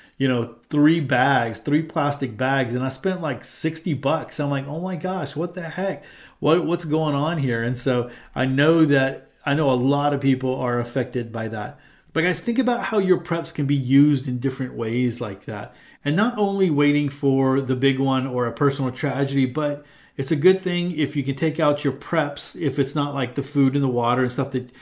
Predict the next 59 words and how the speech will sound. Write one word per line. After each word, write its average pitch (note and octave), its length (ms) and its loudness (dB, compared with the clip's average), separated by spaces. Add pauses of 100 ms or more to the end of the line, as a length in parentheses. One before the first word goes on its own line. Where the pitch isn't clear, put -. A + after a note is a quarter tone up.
(160)
you C#3 80 0
know, C3+ 60 4
you're C3 100 4
rotating C3 560 2
out A#2+ 180 -2
or B2 60 2
whatever. A#2+ 320 0
But A#2+ 240 -4 (260)
if C3+ 160 2
you F#3 80 2
can, D#3 540 -4
you D#3 120 2
know, C#3+ 60 4
use D3+ 320 2
them F3 240 0
every D#3+ 240 2
once C3 400 0
in C3+ 60 0
a A#2 80 -2
while, A2+ 380 -4
that C3 200 -4
would D#3+ 140 -4
be C#3+ 100 4
good B2+ 240 0
too. C#3 220 2
So C3+ 180 0
if B2 140 -6
you C3+ 100 2
had D#3 320 0 (220)
another C#3+ 280 2
way D3 200 4
of C3+ 80 0
heating D3+ 440 -2
or B2+ 140 0
another C3 240 2
way C#3 180 4
of A#2+ 200 -6
cooling, C#3 640 2 (320)
you D3 120 -2
might F#3+ 180 -2
want F#3 140 -4
to F3 60 -4
try F3+ 300 0
that C#3 280 0
every C3 240 0
once B2+ 260 -2
in C3 60 -4
a - 20 -2
while A#2+ 140 -4
and A#2 80 -6
just A#2+ 160 -8
make C#3 160 -2
sure C#3+ 320 2
that C3+ 240 0
everything D3 380 -2
is C3+ 120 0
working C3+ 540 0
correctly, A#2+ 640 -2
and, A2 100 -6